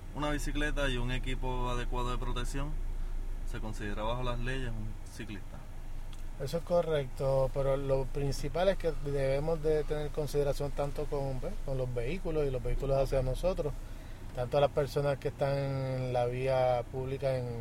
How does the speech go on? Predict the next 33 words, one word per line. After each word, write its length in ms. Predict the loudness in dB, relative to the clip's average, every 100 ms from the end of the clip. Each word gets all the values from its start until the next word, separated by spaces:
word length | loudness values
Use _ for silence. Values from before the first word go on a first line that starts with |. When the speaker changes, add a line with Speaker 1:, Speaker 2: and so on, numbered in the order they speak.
| -6 -6 -8 -6 -4
Speaker 2:
la, 80 | -4
en 320 | -2 -4 -2
las 160 | -2 -2
dos 180 | -2
ruedas, 380 | 0 2 4 2 -2 -12 -14 -12 -6
tienen 160 | -4
que 80 | -2
tener 160 | 0 0
las 100 | 0
precauciones 560 | 0 0 0 0 0
debidas, 560 | 0 0 0 2 2 2 -4 -12 -10 -8
porque, 320 | -6 -2 -2
pues, 200 | 0 -2
las 100 | -2
cosas 320 | -4 -4 -2 -2
no 140 | -2
están 220 | -2 -2
muy 160 | -2 -2
buenas. 360 | -2 -4 -4
Speaker 1:
Exacto. 240 | -4 -4 -4
Speaker 2:
Este, 640 | -4 -2 -2 0 -2 -2
al 120 | -4
pasar 280 | -2 -2 0
del 180 | 0 -2
tiempo 500 | 0 -2 0 2 0 -2 -14 -12 -6
se 80 | -2
ha 40 |
perdido 360 | 0 4 4 6
la 140 | 4
conciencia 840 | 2 -2 -2 -2 -2 -2 0 0 -2 -8 -10 -10 -4
de 100 | 0
los 100 | 0
conductores. 840 | 0 -4 -4 -2 6 8 8 4